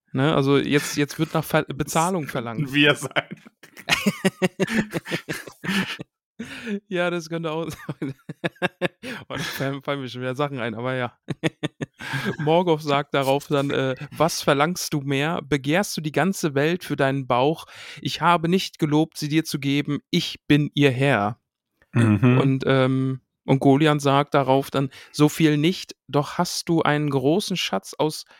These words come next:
Speaker 1: Formenos und das alles will ich haben. Fürwahr mit beiden Händen sollst du es mir geben." Das ist ja das, was er ihr versprochen hat, ne?
Speaker 2: Ja,
Speaker 1: Also, wenn sie
Speaker 2: aber
Speaker 1: noch Hunger ist
Speaker 2: Melkor gibt nur mit einer Hand.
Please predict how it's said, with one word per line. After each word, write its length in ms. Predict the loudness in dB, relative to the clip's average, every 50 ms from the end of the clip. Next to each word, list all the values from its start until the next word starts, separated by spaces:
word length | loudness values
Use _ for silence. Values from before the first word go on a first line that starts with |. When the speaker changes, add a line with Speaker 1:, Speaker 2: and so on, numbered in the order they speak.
| _ _ _ _ _
Speaker 1:
Formenos 1000 | -20 -12 -2 2 2 2 2 2 0 -2 0 0 0 -2 -2 -4 -8 -12 -12 -12
und 380 | -8 -6 -6 -6 -6 -8 -12 -16 -8
das 240 | -6 -6 -6 -4 -2
alles 380 | -2 0 0 -2 -6 -8 -8 -6
will 120 | -6 -6
ich 160 | -6 -6 -6
haben. 440 | -4 -2 -2 -2 -2 -4 -6 -8 -8
Fürwahr 640 | -10 -6 -2 0 0 0 0 2 2 2 2 2 0
mit 180 | 0 -2 -4 _
beiden 340 | -4 -2 -2 -2 -4 -4 -4
Händen 380 | -2 -2 -2 -2 -4 -6 -6 -4
sollst 360 | 0 2 2 2 0 -2 -4 -4
du 60 | -4
es 160 | -4 -2 -2
mir 140 | -2 -2 -2
geben." 400 | 0 0 0 0 -2 -4 -8 -10 _ -20 -20 -18 _ -4
Das 140 | -2 -2 -2
ist 100 | 0 2
ja 100 | 2 4
das, 160 | 4 2 2
was 160 | 2 0 2
er 60 | 2 2
ihr 120 | 2 2
versprochen 540 | 0 0 -2 0 0 0 -2 -2 -4 -14 -14
hat, 180 | -14 -12 -6
ne? 140 | -4 -4 -4 -2
Speaker 2:
Ja, 260 | 0 2 2 2 0 -4
Speaker 1:
Also, 320 | -8 -6 -4 -2 -2 0 0
wenn 120 | 0 2 2
sie 60 | 2
Speaker 2:
aber 60 | 4
Speaker 1:
noch 200 | 4 4 4 4
Hunger 240 | 2 2 0 -2 -2
ist 60 | -2
Speaker 2:
Melkor 340 | 0 0 -2 -2 -4 -6 -4
gibt 300 | -4 -6 -6 -8 -8 -8
nur 100 | -8 -6
mit 140 | -4 -4 -2
einer 360 | -2 0 2 2 2 2 2
Hand. 340 | 2 0 -2 -2 -4 -8 -12